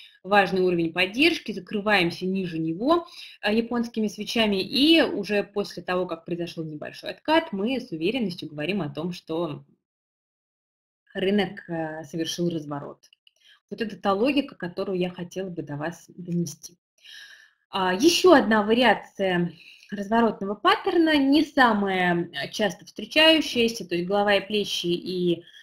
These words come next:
э, двойные, тройные дон-, <laughs> дны и вершины встречаются чаще, но тем не менее <clears throat> этот паттерн также имеет, э, место быть.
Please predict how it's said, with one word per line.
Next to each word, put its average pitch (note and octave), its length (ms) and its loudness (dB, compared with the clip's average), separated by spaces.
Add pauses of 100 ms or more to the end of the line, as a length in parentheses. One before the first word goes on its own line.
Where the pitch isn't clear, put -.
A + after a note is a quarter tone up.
(220)
э, F3+ 320 -2
двойные, G3 340 0
тройные F3 960 0 (380)
дон-, F#3 380 -2
<laughs> - 0 -
дны A3+ 540 4
и - 240 -6
вершины G3 420 -4
встречаются F3 460 -6
чаще, - 420 -4
но C4 260 0
тем B3 200 -6
не G#3 60 -4
менее G#3+ 520 -2
<clears throat> - 40 -20
этот B3+ 480 -2
паттерн F#3+ 360 -2
также F#3 360 -2
имеет, F#3 380 -4
э, - 240 -12
место G3 320 -8
быть. D#4+ 280 -4